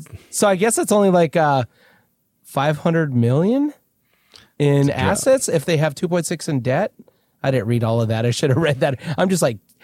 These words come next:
Speaker 1: "three point one billion? These guys don't even care about the four point four million."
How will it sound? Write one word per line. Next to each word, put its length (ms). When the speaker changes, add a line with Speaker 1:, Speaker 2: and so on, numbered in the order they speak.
Speaker 1:
"three 300
point 240
one 260
billion? 480
These 200
guys 280
don't 160
even 140
care 260
about 200
the 80
four 240
point 340
four 260
million." 540